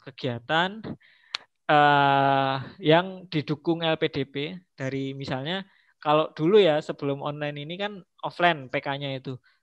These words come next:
Nah, itu, eh, kita dikumpulkan di suatu tempat. Misalnya, eh, di hotel atau di mana, kita menginap di sana selama lima hari kurang lebih.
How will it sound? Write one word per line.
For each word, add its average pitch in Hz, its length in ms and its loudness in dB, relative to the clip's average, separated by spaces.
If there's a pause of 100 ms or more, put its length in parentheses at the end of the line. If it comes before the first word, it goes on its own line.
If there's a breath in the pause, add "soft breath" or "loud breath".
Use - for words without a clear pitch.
(120)
Nah, 139 80 -10
itu, 139 240 -4
eh, 151 240 0
kita 160 240 -2
dikumpulkan 147 720 -2
di 131 320 -4
suatu 135 320 0
tempat. 131 480 -6 (560 soft breath)
Misalnya, 139 480 0
eh, 139 240 4
di 127 160 0
hotel 123 320 4
atau 139 240 4
di 127 160 -4
mana, 147 560 -2
kita 175 400 0 (560 soft breath)
menginap 156 480 2
di 135 80 0
sana 151 240 2
selama 151 480 4
lima 151 160 0
hari 131 320 0
kurang 139 320 -6
lebih. 156 400 -8